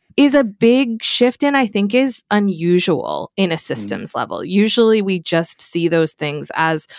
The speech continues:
Speaker 1: problems to be fixed or avoided.
Speaker 2: Oh, that's beautiful. Whoa. Okay, well, here's what I'd add. Here's the log I'd throw on that fire, is that from our perspective, whether it's individual in the team or in the whole system,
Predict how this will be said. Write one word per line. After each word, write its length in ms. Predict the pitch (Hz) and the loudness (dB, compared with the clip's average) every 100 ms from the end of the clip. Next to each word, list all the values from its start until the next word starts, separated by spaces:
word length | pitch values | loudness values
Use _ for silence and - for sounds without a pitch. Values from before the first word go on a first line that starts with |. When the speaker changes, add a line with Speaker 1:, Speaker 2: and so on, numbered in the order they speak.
| - - | -12 0
Speaker 1:
problems 420 | 190 170 175 165 | 2 2 0 -4
to 80 | 160 | 0
be 120 | 165 | 0
fixed 480 | - - 170 - - | -2 -2 -2 -2 -4
or 120 | 160 | -4
avoided. 460 | 147 147 - - - - _ _ _ _ _ _ _ _ _ _ - | -4 -6 -8 -10 -16 -20 _ _ _ _ _ _ _ _ _ _ -10
Speaker 2:
Oh, 220 | 113 110 | -8 -6
that's 160 | 104 - | -6 -8
beautiful. 760 | - 98 120 107 - - - - | -4 0 0 0 -4 -8 -10 -6
Whoa. 580 | 131 135 127 110 92 - _ - - - | 0 0 0 -2 -4 -14 _ -20 -12 0
Okay, 200 | 190 165 | 2 4
well, 160 | 156 151 | 2 2
here's 360 | - 208 208 139 | 2 2 2 2
what 180 | 160 | 2
I'd 260 | 139 127 120 - | 2 -2 -6 -2
add. 280 | 170 147 135 | 0 2 2
Here's 180 | 151 156 | -2 0
the 60 | |
log 300 | 139 147 143 | 0 2 0
I'd 160 | 135 123 | -2 -6
throw 220 | - 139 | -2 -2
on 120 | 131 131 | 0 0
that 200 | 143 - | -2 -2
fire, 420 | 131 127 113 123 _ _ _ _ - | -4 -4 -6 -12 _ _ _ _ -6
is 240 | 160 135 | -4 0
that 180 | 147 139 | -2 -2
from 160 | 147 139 | 0 4
our 160 | 165 | 4
perspective, 520 | 180 151 147 131 135 | 2 -2 -2 -4 -2
whether 200 | 127 135 | -2 -2
it's 140 | 131 - | -2 0
individual 480 | 156 156 151 143 135 | 0 2 0 0 0
in 60 | |
the 80 | 135 | -2
team 320 | 139 156 139 | -2 -2 0
or 100 | 131 | 0
in 100 | 127 | 0
the 100 | 120 | -2
whole 180 | 123 113 | 0 0
system, 580 | - 151 - - 85 | 0 0 0 -4 -12